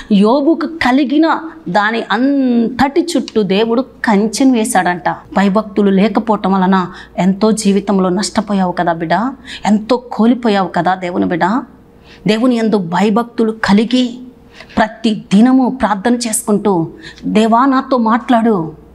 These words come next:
నువ్వు ప్రార్థన చేసుకుంటూ, "ఓ తల్లి, చెల్లి, ఇంకా ఎన్ని రోజులు పాపాన్ని, ఇంకా ఎన్ని రోజులు లెక్క లేకుండా,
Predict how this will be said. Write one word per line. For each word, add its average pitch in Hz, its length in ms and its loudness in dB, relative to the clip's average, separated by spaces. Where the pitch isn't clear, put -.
నువ్వు 214 200 4
ప్రార్థన 262 440 0
చేసుకుంటూ, 240 600 -2
"ఓ 196 60 0
తల్లి, 208 540 -2
చెల్లి, 214 440 0
ఇంకా 240 240 2
ఎన్ని 285 220 0
రోజులు 294 400 0
పాపాన్ని, 247 680 0
ఇంకా 240 240 0
ఎన్ని 285 140 2
రోజులు 311 320 0
లెక్క 240 280 -2
లేకుండా, 311 500 -2